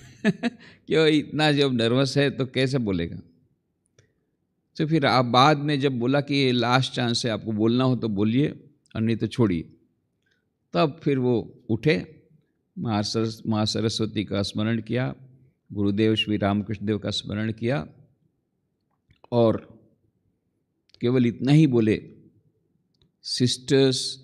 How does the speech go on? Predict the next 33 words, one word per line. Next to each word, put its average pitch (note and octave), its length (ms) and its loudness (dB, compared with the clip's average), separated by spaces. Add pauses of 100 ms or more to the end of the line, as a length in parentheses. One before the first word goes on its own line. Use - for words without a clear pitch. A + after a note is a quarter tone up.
(300)
and G2+ 260 -2
brothers A2 580 2
of G#2+ 140 -8
America," G2 520 -2 (1120)
बस। G2+ 420 0 (420)
और C#3+ 560 4
ये A#2+ 160 2
सब C3 380 0
जितने A#2 400 -2
हजारों A#2 400 2
लोग A2 400 2
सब - 280 -10
खड़े A2 220 -2
हो A2 160 0
गए B2 260 -2 (640)
और D#3+ 120 -6
ताली E3 380 0
बजाने D3+ 340 4
लग C3+ 180 0
गए, C#3+ 140 -2
ताली C#3 320 -2
बजाने C#3 340 0
लग B2+ 220 -2
गए। B2+ 320 -6 (420)
स्वामी A2+ 340 -6
जी C3+ 140 -4
को C#3+ 80 -6
लगा C3+ 280 0
कुछ B2+ 220 -6
गलती G#2+ 340 -2
हुई, B2+ 220 0
क्या C3+ 220 -6
है? B2 380 -6